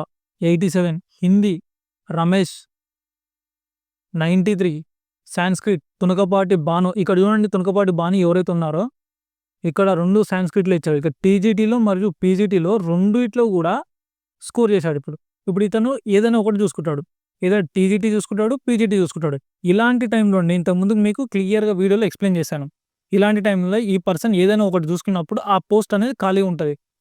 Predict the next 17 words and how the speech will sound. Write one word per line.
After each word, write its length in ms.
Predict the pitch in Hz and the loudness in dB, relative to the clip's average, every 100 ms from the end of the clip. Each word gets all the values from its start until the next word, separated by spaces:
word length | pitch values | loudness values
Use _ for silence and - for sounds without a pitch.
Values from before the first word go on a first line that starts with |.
| - | -6
So, 80 | 254 185 | -2 0
వెనకాల 400 | 180 196 247 240 | 0 0 0 2
ఉన్న 180 | 226 214 | 2 2
వ్యక్తి, 380 | 190 180 _ 233 285 | 0 -2 _ -6 -4
ఆ 120 | 196 185 | -2 0
వ్యక్తి 300 | 170 - 233 | -2 -4 -2
యొక్క 220 | 233 220 190 | -2 0 -2
ర్యాంక్ 360 | 170 180 196 202 | -2 -2 0 0
అనేది, 280 | 175 180 285 330 _ _ _ _ _ | -2 -2 -4 -6 _ _ _ _ _
ఉమ్, 160 | 165 139 - _ _ | -8 -8 -10 _ _
తగ్గిపోతుంది. 580 | 214 214 226 220 170 156 - 196 | -2 0 0 0 0 -4 -6 -4
అతనికి 260 | 190 214 | 0 0
ఒక 100 | 214 - | 0 -2
ఫైవ్ 140 | 196 | -2
హండ్రెడ్ 220 | 196 220 | 0 0
ర్యాంక్ 240 | 190 202 208 | 0 0 0
ఉందనుకోండి, 580 | 185 170 151 156 151 | 0 -2 -2 -4 0